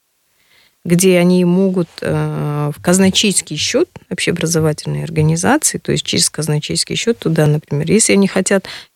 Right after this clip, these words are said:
денежном эквиваленте, это, пожалуйста, как бы одобряется. Но она должна быть добровольная,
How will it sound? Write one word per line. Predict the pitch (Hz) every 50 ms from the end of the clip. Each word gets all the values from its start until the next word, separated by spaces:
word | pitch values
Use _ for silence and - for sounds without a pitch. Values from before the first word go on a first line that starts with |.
| _
денежном | - 240 269 311 285 233 214 208 190 185 180
эквиваленте, | 175 - 180 185 175 165 160 160 160 160 160 - 185
это, | - 175
пожалуйста, | - - 190 190 180 160 151 156 - - - - - 185 185
как | - - 175
бы | 175 170
одобряется. | 165 170 185 185 185 185 190 170 156 151 143 - - -
Но | 160 170
она | 185 196 202 202
должна | 196 180 - 175 185 190 185 190 190
быть | 180 180 185 170
добровольная, | 165 170 175 180 175 175 175 185 202 214 208 196 175 147 143 135 135